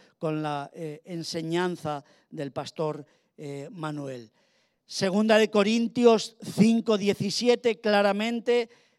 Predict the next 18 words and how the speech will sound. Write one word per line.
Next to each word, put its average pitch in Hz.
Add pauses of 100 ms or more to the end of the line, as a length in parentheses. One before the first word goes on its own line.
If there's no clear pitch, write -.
dice, 185 (280)
"Si -
alguno 277
está 214
en 185
Cristo, 285 (580)
nueva 220 (200)
criatura 214
es". 180 (420)
Nueva 262 (200)
criatura 214
es. 156 (260)
Las 165
cosas 277
viejas 262
pasaron, 202 (560)
he 226
aquí, 233